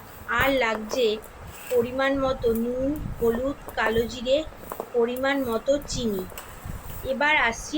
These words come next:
পদ্ধতিতে। প্রথমে ডালের ব্যাটারটার মধ্যে নুন, হলুদ, কালো জিরে পরিমাণ মতো দিয়ে ভালো করে ফেটিয়ে নিতে হবে। তারপরে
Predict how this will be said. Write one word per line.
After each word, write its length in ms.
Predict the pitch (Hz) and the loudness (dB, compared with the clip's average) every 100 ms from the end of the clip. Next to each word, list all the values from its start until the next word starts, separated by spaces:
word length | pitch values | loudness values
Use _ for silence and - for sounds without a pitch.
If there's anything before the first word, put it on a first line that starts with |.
| 320 | 4
পদ্ধতিতে। 600 | 262 233 233 226 226 185 170 - - - - - - | 6 6 6 2 0 -4 -6 -6 -14 -18 -18 -10 6
প্রথমে 580 | 269 269 330 311 233 226 - - - - 214 | 6 6 2 4 2 -2 -8 -18 -18 -12 -2
ডালের 560 | 247 233 254 294 294 | 2 4 6 6 4
ব্যাটারটার 680 | 226 226 202 247 247 285 294 | 0 0 2 0 2 2 2
মধ্যে 640 | 269 240 226 - 247 202 208 - - - 240 247 | 2 0 -2 0 2 2 0 -8 -8 -10 -6 2
নুন, 340 | 269 277 277 302 - - - - - | 4 4 4 0 -4 -10 -12 -12 0
হলুদ, 500 | 247 240 254 262 269 - - - - - | 4 4 2 -2 -4 -8 -14 -16 -6 0
কালো 300 | 220 233 247 | 2 4 2
জিরে 440 | 247 254 254 269 - - - - | 0 2 4 4 2 -16 -8 2
পরিমাণ 420 | 247 247 254 262 262 | 2 2 0 2 2
মতো 280 | 247 240 254 | 0 2 2
দিয়ে 440 | 226 247 247 208 214 - - - - | 2 0 2 2 0 -10 -14 -12 -6
ভালো 320 | 226 226 247 523 | -2 4 4 6
করে 260 | 254 339 466 - - - - - | 6 6 4 2 -4 -12 -12 2
ফেটিয়ে 440 | 269 240 240 277 277 | 2 2 0 2 2
নিতে 320 | 247 214 285 | 0 2 2
হবে। 380 | 240 220 190 175 - - - - - - | 4 0 0 -4 -4 -10 -12 -12 -8 0
তারপরে 640 | 233 226 262 - 262 226 | 2 4 2 4 4 6